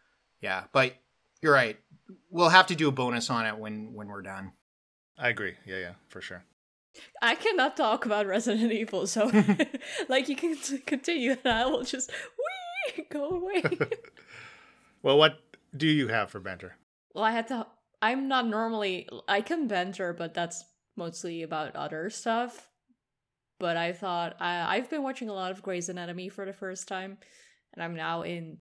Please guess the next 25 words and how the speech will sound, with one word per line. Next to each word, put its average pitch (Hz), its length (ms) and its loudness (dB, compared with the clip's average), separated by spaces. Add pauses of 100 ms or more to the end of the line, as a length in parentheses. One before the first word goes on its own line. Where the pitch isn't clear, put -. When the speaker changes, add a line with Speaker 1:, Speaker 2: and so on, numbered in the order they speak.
(120)
Speaker 3:
season 170 540 -6
nine, 208 540 -4 (640)
I - 120 2
think. 320 440 -4
Speaker 2:
<laughs> - 40 -20 (360)
Speaker 3:
But 226 120 -6
there's, 302 180 2
Speaker 2:
Okay. 381 80 2
Speaker 3:
like, 359 120 0
seventeen 320 720 0
seasons. 233 680 0
Like, 208 180 -2
the 214 60 -2
seventeenth 240 800 -2
season 226 420 -4
is, 180 280 -8
like, 180 220 -6 (380)
being 185 520 -4 (280)
aired 180 340 2
right 156 260 -6
now, 175 300 -2
and 160 140 -6
I'm 156 120 -8
like, 151 360 -8 (1160)
wha-, 190 380 0